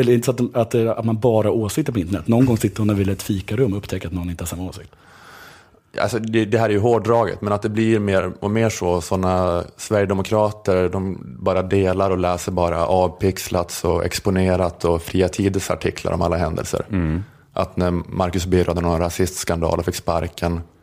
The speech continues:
Speaker 2: då, då, då tror jag inte att de skriver så här: "Marcus Birro var rasistisk" i de artiklarna, utan
Speaker 3: Nej, det
Speaker 2: liksom
Speaker 3: fria
Speaker 2: Mar-,
Speaker 3: ordet har
Speaker 2: Marcus
Speaker 3: tystats.
Speaker 2: Ja, Marcus Birro har tystats utav liksom
Speaker 3: Mm.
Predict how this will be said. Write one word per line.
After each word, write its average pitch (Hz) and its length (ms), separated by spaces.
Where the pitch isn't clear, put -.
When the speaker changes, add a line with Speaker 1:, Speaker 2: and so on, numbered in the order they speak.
Speaker 2:
då, 101 140
då, 120 60
då 98 240
tror 107 160
jag 95 40
inte 87 100
att - 60
de 85 100
skriver 87 260
så 85 120
här: 82 80
"Marcus 87 320
Birro 90 180
var 87 100
rasistisk" 90 580
i - 20
de 87 380
artiklarna, 82 440
utan 80 240
Speaker 3:
Nej, 82 60
det 82 160
Speaker 2:
liksom 95 200
Speaker 3:
fria 98 100
Speaker 2:
Mar-, 101 80
Speaker 3:
ordet 85 100
har 107 60
Speaker 2:
Marcus 95 240
Speaker 3:
tystats. - 800
Speaker 2:
Ja, 107 140
Marcus 95 260
Birro 92 120
har 85 40
tystats - 560
utav 87 240
liksom 90 260
Speaker 3:
Mm. 82 120